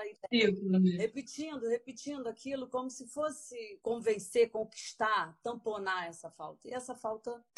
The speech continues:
Speaker 1: realmente, ela vai sempre se, não, não ser suprida.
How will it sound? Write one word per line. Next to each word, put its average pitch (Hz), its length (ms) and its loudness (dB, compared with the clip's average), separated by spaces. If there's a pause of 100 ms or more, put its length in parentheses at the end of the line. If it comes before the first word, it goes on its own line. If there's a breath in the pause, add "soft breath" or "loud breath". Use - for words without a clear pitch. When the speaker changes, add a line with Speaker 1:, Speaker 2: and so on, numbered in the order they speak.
(400)
Speaker 1:
realmente, 202 760 -6
ela 180 240 2
vai 185 180 2
sempre 202 880 -6
se, 196 760 -6
não, 185 200 2
não 214 180 6
ser 233 240 6
suprida. 170 680 -6